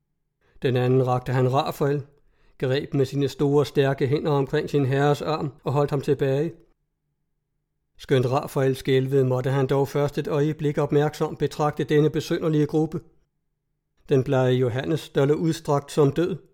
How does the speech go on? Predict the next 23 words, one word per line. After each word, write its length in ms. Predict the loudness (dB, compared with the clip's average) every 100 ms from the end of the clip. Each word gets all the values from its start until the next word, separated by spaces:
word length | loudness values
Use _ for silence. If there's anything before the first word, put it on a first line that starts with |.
| _ _ _ _ _ _ _
Angelica, 540 | 0 2 2 0 0 -2
der 120 | -2
svævede 480 | 2 4 4 4 0
over 200 | 0 0
ham 160 | 0
som 220 | 2 0 4
venlig 340 | 6 6 0
skytsengel. 600 | 0 0 0 0 0 -2 -10 _ _ _ _ _ _ -4
Gonsalvo, 720 | 0 0 0 2 2 2 0 -2 -6
blussende 400 | -2 2 2 2
af 100 | 2
forbitrelse, 640 | 0 0 -2 -2 -4 -4 -16 _ _ _ _
og 160 | -8 -2
gårdskallen 600 | 0 0 -2 -4 0 2
med 80 | 4
den 120 | 2
stærke 400 | 2 2 2 0
flema. 400 | 0 -2 -2 -6 -8 _ _ _ _ _ _ _ _ -4
Alt 360 | -2 -2 -6 -2
dette 240 | 0 4
i 100 | 4
nattens 440 | 4 2 2 2
mulm, 360 | 2 0 0 -6